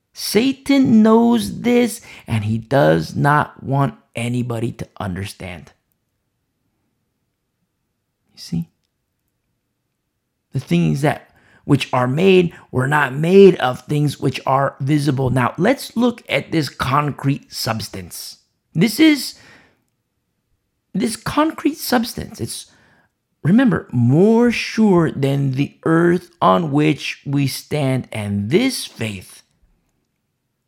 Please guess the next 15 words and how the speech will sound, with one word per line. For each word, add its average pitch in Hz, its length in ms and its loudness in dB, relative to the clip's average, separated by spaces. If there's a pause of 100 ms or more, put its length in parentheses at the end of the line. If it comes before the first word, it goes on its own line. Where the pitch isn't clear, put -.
(240)
in 101 120 -8
verse 107 220 -4
four, 120 380 -6 (760)
by 127 300 -2
faith, 127 520 -6 (260)
Abel. 104 500 -2 (800)
By 196 460 4
faith, 196 600 0
Abel 190 560 2
offered 170 520 4
to 175 220 2
God. 156 340 4
Now, 160 280 0 (840)
notice 160 340 2
here, 151 220 0